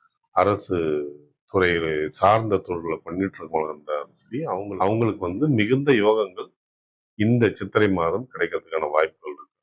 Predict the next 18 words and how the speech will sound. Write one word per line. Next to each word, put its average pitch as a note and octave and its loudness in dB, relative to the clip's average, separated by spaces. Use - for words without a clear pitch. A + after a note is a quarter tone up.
ஆனால் G2 2
அரசு A2+ 0
பணியாளர்கள் F#2 0
நேர்மை A2+ 2
தவறாம F#2+ 2
இருக்க F2 -14
வேண்டியது E2+ -6
அவசியம். E2+ -2
நேர்மை G2+ 0
தவறுனா F2 -6
சில G#2 4
இன்னல்களுக்கு G#2 2
ஆளாகக்கூடும். E2 0
அதை E2+ -4
மட்டும் A2 -8
எச்சரிக்கை F2+ -12
கடைபிடிச்சுதான் F2 -2
அவங்க D#2+ -2